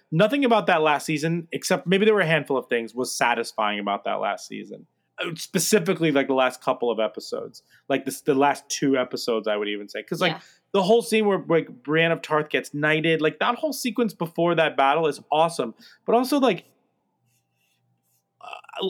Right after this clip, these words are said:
Speaker 1: I thought Arya killing the Night King is super cool. That had no thematic significance. Cersei is still on her list. You spend
Speaker 2: Right.
Speaker 1: two to three seasons of her becoming an assassin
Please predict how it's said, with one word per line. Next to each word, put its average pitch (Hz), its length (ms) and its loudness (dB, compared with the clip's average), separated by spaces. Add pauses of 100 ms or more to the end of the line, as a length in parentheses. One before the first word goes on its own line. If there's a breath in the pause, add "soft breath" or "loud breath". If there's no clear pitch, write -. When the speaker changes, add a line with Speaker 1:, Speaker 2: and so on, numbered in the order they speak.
Speaker 1:
I 196 120 4
thought 226 260 4
Arya 175 300 4
killing 180 280 0
the 165 60 2
Night 170 220 2
King 190 160 0
is 202 180 0
super 220 420 0
cool. 208 420 2
That 147 140 4
had 147 220 2
no 139 240 4
thematic 127 840 0
significance. 120 680 -6 (340 loud breath)
Cersei 190 440 2
is 165 120 0
still 165 300 2
on 147 140 2
her 131 180 -2
list. - 480 -4 (300)
You 180 140 2
spend 196 260 4
Speaker 2:
Right. 160 200 -2
Speaker 1:
two 262 420 4
to 277 100 2
three 240 340 2
seasons 214 460 0
of 175 40 -4
her 196 100 2
becoming 190 340 0
an 160 60 0
assassin 165 720 0